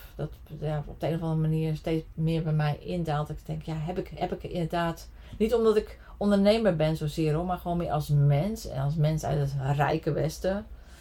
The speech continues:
Inderdaad, recht op meer. Heb ik een recht daar allemaal op, weet je? Eh, er zijn zoveel mensen die het minder hebben. En verdien ik dan meer dan bijvoorbeeld een ander, meer in die zin, weet je? Maar dat is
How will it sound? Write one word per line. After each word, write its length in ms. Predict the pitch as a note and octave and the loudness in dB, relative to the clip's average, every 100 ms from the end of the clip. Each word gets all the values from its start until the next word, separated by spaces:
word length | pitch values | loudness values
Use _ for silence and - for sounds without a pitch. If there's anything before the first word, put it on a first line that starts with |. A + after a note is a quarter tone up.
| - - - - - - - | -18 -18 -18 -18 -18 -16 -6
Inderdaad, 600 | F3 D3 E3 E3+ F3+ - | -2 0 2 2 2 0
recht 480 | D3 D#3 F3 F3+ - | 0 2 2 2 -2
op 160 | D#3 | 2
meer. 460 | D3+ D#3 E3 C#3 C#3+ | 6 6 4 2 2
Heb 160 | F3+ | 2
ik 100 | F#3+ | 0
een 280 | F3 D#3 D3+ | 2 4 4
recht 360 | F3+ D4+ - - | 2 0 0 0
daar 140 | D3 | 2
allemaal 280 | A#2 C#3+ D3 | 4 2 2
op, 280 | A#2+ C#3+ - | 0 -4 -2
weet 300 | D#3 E3 F3 | -2 -2 -2
je? 80 | A#3 | -6
Eh, 520 | A3+ A3 - E3+ F3+ | -4 -6 -6 -6 -6
er 60 | E3 | -6
zijn 140 | E3 | -4
zoveel 200 | F3+ F3+ | -4 -4
mensen 200 | E3+ E3 | -4 -4
die 100 | D#3 | -2
het 80 | D#3+ E3 | 0 0
minder 220 | F#3+ G3+ G3 | 0 -2 -2
hebben. 380 | F#3+ F#3+ G3 A3 - - - - - - - - - | -4 -4 -4 -6 -12 -16 -16 -18 -20 -18 -18 -16 -8
En 180 | E3 D3+ | -6 -2
verdien 300 | D#3 F3+ E3+ | 0 2 2
ik 120 | F#3+ | 2
dan 160 | F#3 | 4
meer 240 | F3 F3 E3 | 4 4 2
dan 120 | D#3+ | 0
bijvoorbeeld 320 | D#3 D#3+ D#3 | 0 -2 -4
een 60 | - | -4
ander, 260 | D#3+ D3 | -2 2
meer 180 | C#3+ D3+ | 2 2
in 80 | D3+ | 2
die 140 | D3 | 0
zin, 320 | C#3+ C3 C3 D3 | -2 -4 -4 -2
weet 180 | D3+ D3+ | -2 -4
je? 160 | F3+ | -4
Maar 180 | F3 D3+ | -4 -2
dat 160 | D3 - | -4 -4
is 340 | D3 - - | -10 -10 -12